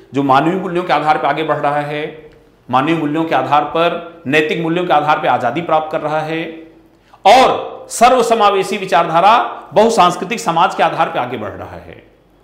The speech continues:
दूसरी तरफ चीन की विस्तारवादी नीति, प्राचीन काल से आप सनज्जू को देखें, किस प्रकार से एक दलीय शासन, कठोर साम्यवाद और उनका जो राष्ट्रवाद है, वो एक भाषा और जाति समूह का है।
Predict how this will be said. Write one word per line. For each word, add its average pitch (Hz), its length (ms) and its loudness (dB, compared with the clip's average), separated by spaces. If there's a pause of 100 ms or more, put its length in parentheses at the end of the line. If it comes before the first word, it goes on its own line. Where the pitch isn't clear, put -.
(380)
दूसरी 190 240 2
तरफ 208 180 0
चीन 208 340 -2
की 208 380 -4
विस्तारवादी 170 580 2
नीति, 190 640 -10 (280)
प्राचीन 151 340 0
काल 160 220 2
से 160 120 0
आप 151 80 2
सनज्जू 143 380 -4
को 180 120 -6
देखें, 170 560 -6 (760)
किस 233 140 0
प्रकार 220 340 4
से 220 140 0
एक 190 260 2
दलीय 196 260 -2
शासन, 202 680 -4 (300)
कठोर 180 300 2
साम्यवाद 185 880 0 (680)
और 185 140 6
उनका 196 320 0
जो 202 120 0
राष्ट्रवाद 175 580 0
है, 185 520 -4 (260)
वो - 140 -14
एक 175 260 2
भाषा 147 420 0
और 175 520 0 (480)
जाति 143 400 0
समूह 101 260 -10 (100)
का 104 80 -14
है। - 220 -20